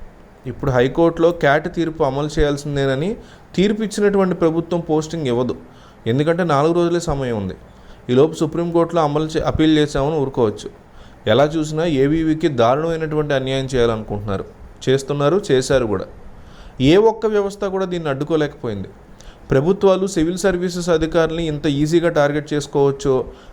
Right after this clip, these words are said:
ఏబీవీ దుస్థితి చూస్తే అర్థమైపోతుంది. ఈయనేమీ చిన్న అధికారి కాదు, డీజీ స్థాయి అధికారి. సర్వీస్లో ఇంతవరకు రిమార్క్స్ లేవు.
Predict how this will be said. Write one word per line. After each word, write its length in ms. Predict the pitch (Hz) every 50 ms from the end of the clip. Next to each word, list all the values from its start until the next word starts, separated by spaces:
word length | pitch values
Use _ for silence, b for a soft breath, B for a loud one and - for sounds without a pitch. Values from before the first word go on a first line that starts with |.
| B -
ఏబీవీ 460 | 113 135 160 175 180 208 214 214 208
దుస్థితి 360 | 185 165 170 156 - 185 175
చూస్తే 360 | 175 170 170 160 156 - -
అర్థమైపోతుంది. 760 | 175 147 135 135 143 139 135 127 - 135 110 - 104 98 92 - - - - - B B B B B B B B - 123
ఈయనేమీ 280 | 127 139 143 156 180
చిన్న 280 | 180 - - 156 147 165
అధికారి 380 | 175 170 170 165 170 160 156
కాదు, 300 | 135 131 123 117 117 - - - - - - - 120
డీజీ 360 | 113 123 139 147 147 160 160
స్థాయి 300 | 156 156 160 143 156 156
అధికారి. 400 | 135 123 120 - 117 104 87 - - b b b b b b b -
సర్వీస్లో 500 | - - 147 151 175 220 233 220 233 233
ఇంతవరకు 400 | 226 208 196 190 185 180 180 202
రిమార్క్స్ 420 | 190 170 160 165 170 170 170 - 156
లేవు. 220 | 127 123 113